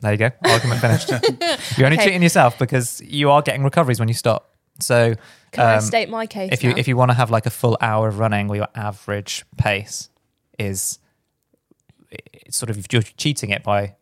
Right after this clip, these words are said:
Speaker 1: by pausing your watch every time that you slow down a bit, then that could be a way of getting a false average pace 'cause you're getting recovery. You're not running,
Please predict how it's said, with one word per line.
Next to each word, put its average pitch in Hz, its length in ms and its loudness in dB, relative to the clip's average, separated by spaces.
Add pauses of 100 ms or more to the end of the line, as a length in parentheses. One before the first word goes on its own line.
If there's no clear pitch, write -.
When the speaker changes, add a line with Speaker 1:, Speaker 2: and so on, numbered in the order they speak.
(140)
Speaker 1:
by 98 80 -2
pausing 113 400 0
your 104 80 0
watch 101 240 -4
every 101 120 -6
time 101 200 -8
that - 80 -14
you 104 40 -10
slow 104 200 -8
down 113 180 -2
a 98 60 -6
bit, 107 180 -8 (380)
then 101 180 -2
that - 160 -6
could - 80 -14
be 101 80 -8
a 101 60 -6
way 101 120 -4
of 98 100 -8
getting 101 200 -8
a 98 60 -8
false - 580 -8 (480)
average 101 300 -6
pace - 240 -4
'cause 101 120 -8
you're 98 60 -4
getting 95 200 -4
recovery. 98 360 -8
You're 98 80 -8
not 101 140 -6
running, 98 260 -6